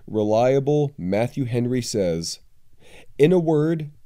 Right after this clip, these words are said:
we are put upon this dilemma, either to displease the body or destroy the soul." In a most excellent commentary it is said, "If ye do not kill sin, it will kill you."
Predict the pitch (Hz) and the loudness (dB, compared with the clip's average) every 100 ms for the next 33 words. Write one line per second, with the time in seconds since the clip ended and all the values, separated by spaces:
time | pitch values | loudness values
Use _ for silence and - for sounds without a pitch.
0 | - - - - 127 139 123 110 170 - | -20 -20 -18 -4 0 2 0 0 -4 -2
1 | 156 147 - 139 147 123 135 - 139 120 | -4 -6 -2 0 2 0 -2 -2 0 0
2 | 101 101 104 - - - - 135 143 143 | 0 -2 -6 -14 -20 -12 -2 0 2 0
3 | - 143 151 - - 156 160 139 123 131 | -4 -4 -4 -6 -2 0 0 -2 2 4
4 | 139 160 170 - - - 113 92 - - | 4 2 -2 -4 -16 -8 -6 -6 -8 -10
5 | - 123 123 120 120 - 113 95 87 82 | 0 2 4 2 -2 -2 0 0 0 -6
6 | _ - - 127 120 120 139 147 - - | _ -16 -2 2 4 4 2 -2 -6 -4
7 | 151 - 156 151 147 123 117 107 123 113 | -4 -2 -2 -2 -2 -2 -2 -4 -4 -2
8 | 113 104 107 104 - 107 98 87 92 - | -2 -4 -4 -6 -2 0 0 -2 -8 -20
9 | - - - - 143 147 - 123 139 156 | -20 -20 -20 -6 -4 -4 -6 -6 -4 -4
10 | 165 123 123 143 127 135 - - 131 135 | -4 -2 0 0 0 -2 -6 -2 0 0
11 | - - 113 131 143 - - - 123 139 | -2 -2 0 0 -4 -10 -20 -6 2 2
12 | - 104 117 127 120 - 107 117 120 104 | 2 -4 -2 -2 -4 -6 -2 -2 0 0
13 | 101 87 | 0 -2